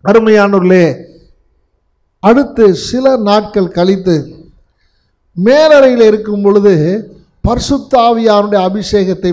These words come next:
பெற்றுக்கொள்ளுகிறார். பரிசுத்தாவின் அபிஷேகத்தை பெற்றுக்கொண்டு அருமையால் அன்றைக்கு ஆயிரக்கணக்கான ஜனங்கள் அங்கே கூடியிருக்கிற வேளையிலே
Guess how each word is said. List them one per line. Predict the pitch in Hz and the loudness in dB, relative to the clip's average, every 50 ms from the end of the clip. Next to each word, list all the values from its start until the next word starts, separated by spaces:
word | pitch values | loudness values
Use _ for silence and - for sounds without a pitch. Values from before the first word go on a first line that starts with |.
| 170 175 | -4 -4
பெற்றுக்கொள்ளுகிறார். | 165 147 - 180 160 - 156 156 156 139 151 147 139 139 - - - - _ _ _ _ _ _ _ _ _ _ _ _ _ _ _ - 208 | -8 -8 -6 -8 -6 -4 -4 -4 -2 -2 -2 -2 -4 -6 -8 -12 -18 -20 _ _ _ _ _ _ _ _ _ _ _ _ _ _ _ 0 0
பரிசுத்தாவின் | 262 277 - - 320 320 - 294 277 269 269 269 254 | 0 0 -2 -4 -4 -2 -2 0 2 2 2 2 2
அபிஷேகத்தை | 226 208 214 240 240 - 254 254 247 240 226 233 220 | 0 -2 -2 -4 -4 -2 -2 -2 0 -2 -2 -2 -2
பெற்றுக்கொண்டு | 202 - 202 190 - - 214 190 202 202 202 208 214 220 202 175 - - - - - _ _ _ _ _ _ _ _ _ _ _ _ _ _ _ _ | -2 -2 -4 -4 -4 -6 -8 -4 -4 -4 -2 0 2 2 2 0 -2 -8 -16 -20 -20 _ _ _ _ _ _ _ _ _ _ _ _ _ _ _ _
அருமையால் | - 220 269 277 262 254 247 240 240 | -2 -2 -2 0 0 2 2 2 2
அன்றைக்கு | 233 226 220 214 208 202 202 175 | 0 0 -2 -2 -4 -4 -4 -6
ஆயிரக்கணக்கான | 170 170 180 196 220 262 285 294 294 285 277 269 - 254 262 262 254 247 233 233 233 226 226 226 | -6 -4 -4 -4 -2 0 0 0 2 2 0 0 0 -2 -4 -4 -4 -4 -4 -4 -4 -4 -4 -4
ஜனங்கள் | 196 170 208 208 233 233 226 233 214 190 160 - - - - - _ _ | -4 -2 -2 -2 0 0 2 2 2 2 0 -4 -10 -16 -20 -20 _ _
அங்கே | - 208 208 220 220 208 | -4 -4 -2 0 -2 -2
கூடியிருக்கிற | 208 - 226 262 269 254 247 240 220 190 - 202 196 185 | -2 -2 -4 -2 0 0 0 -2 -2 -2 -2 0 2 2
வேளையிலே | 190 196 190 190 190 190 190 185 175 165 147 | 4 4 4 4 4 4 4 4 2 2 0